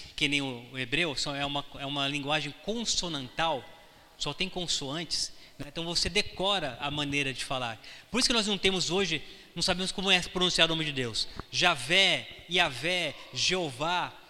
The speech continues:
né? Não sabemos, porque são quatro letras e que você pode combinar várias vogais ali. É porque é uma linguagem consonantal, né? Não tinha. Você sabia por quê? Já tava acostumado. Não é que nem você coloca, você coloca no, no, no, você escreve hoje na, na, na internet, V C.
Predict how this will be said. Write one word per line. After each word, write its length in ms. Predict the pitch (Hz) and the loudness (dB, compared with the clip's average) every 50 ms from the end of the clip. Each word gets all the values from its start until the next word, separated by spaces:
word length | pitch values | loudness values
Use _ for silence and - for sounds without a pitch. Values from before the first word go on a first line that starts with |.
| - - - | -20 -18 -14
né? 220 | 147 165 175 - - - - | -10 -10 -10 -10 -10 -14 -10
Não 80 | 175 - | -2 0
sabemos, 440 | - 226 196 202 220 214 180 160 | 0 2 4 2 2 2 2 0
porque 360 | - - 190 - - 202 202 - - - | 0 -2 -2 0 4 4 4 4 2 -4
são 200 | - - - 95 | 0 0 0 0
quatro 360 | - - 175 175 - - 240 | 2 4 2 2 4 2 0
letras 500 | 233 190 196 214 208 - 247 262 - - - - - - | 2 4 2 2 2 0 -4 -6 -6 -8 -10 -14 -12 -10
e 60 | - | -6
que 80 | 175 185 | -4 0
você 100 | 190 214 | 0 2
pode 220 | - 214 220 208 | 2 2 2 2
combinar 400 | - - 214 196 214 196 208 220 | 2 2 2 2 2 2 2 2
várias 320 | 202 175 208 226 262 269 226 | 2 4 4 4 4 4 4
vogais 420 | 208 202 170 165 165 156 147 135 | 2 0 2 4 2 2 4 2
ali. 200 | 143 131 120 107 - - - - - - - - - - - - - - - - - _ _ _ - | 0 -2 -2 -6 -10 -16 -20 -20 -20 -20 -20 -20 -20 -20 -20 -20 -20 -20 -20 -20 -20 _ _ _ -6
É 120 | 131 143 | -4 -4
porque 160 | - 127 - | -2 2 0
é 40 | 170 | 2
uma 200 | 175 190 190 196 | 2 2 2 0
linguagem 320 | 196 202 185 190 196 185 - | 0 0 0 0 -2 -2 -4
consonantal, 760 | - 202 196 - 208 214 240 254 - 196 170 160 151 139 - - - - - - - - - - | -4 -4 -2 -2 -2 -4 -6 -6 -6 -6 -6 -6 -8 -10 -16 -20 -20 -20 -20 -20 -20 -20 -14 -10
né? 140 | 143 156 160 | -8 -8 -6
Não 140 | 170 185 | -8 -8
tinha. 340 | 196 - - 208 202 175 123 - - - - - | -8 -6 -4 -4 -4 -4 -6 -8 -12 -20 -20 -14
Você 100 | - - | -10 -6
sabia 340 | - 190 175 165 165 196 226 | -2 -2 -2 0 0 -2 -2
por 120 | - 320 | -4 -6
quê? 240 | - - 247 170 143 | -4 -4 -4 -4 -4
Já 120 | - 180 | -6 -8
tava 180 | - 202 208 226 | -6 -6 -6 -6
acostumado. 600 | 226 - - - 349 311 311 311 294 262 175 143 - - - - - - - - - _ _ _ _ _ _ _ _ | -6 -8 -6 -6 -4 -4 -2 -4 -4 -4 -6 -10 -16 -20 -20 -20 -20 -20 -20 -20 -20 _ _ _ _ _ _ _ _
Não 60 | 160 | -6
é 20 | 175 | 2
que 80 | - | 4
nem 80 | 220 220 | 4 4
você 100 | - - | 4 0
coloca, 260 | - 208 208 202 - | 0 -2 -2 0 -2
você 120 | - 202 190 | -4 -2 0
coloca 240 | 196 202 196 202 | -2 -2 -2 -2
no, 200 | 196 196 196 185 | -4 -4 -4 -4
no, 340 | 185 185 180 180 170 165 160 | -4 -4 -6 -6 -6 -6 -8
no, 280 | 160 160 160 156 147 139 | -8 -8 -8 -8 -10 -8
você 100 | 160 165 | -8 -10
escreve 320 | 160 - - 180 175 170 | -8 -6 -6 -6 -4 -4
hoje 220 | 170 175 170 170 175 | -4 -4 -6 -6 -6
na, 180 | 175 170 165 | -6 -8 -6
na, 140 | 160 160 160 | -6 -8 -6
na 80 | 160 165 | -6 -6
internet, 480 | 160 - 180 170 156 139 131 - 147 | -4 -4 -4 -2 -2 -4 -4 -6 -8
V 180 | 131 135 190 208 | -4 -2 -2 -2
C. 360 | 208 - - 175 147 113 - | 0 -2 -2 -4 -4 -6 -8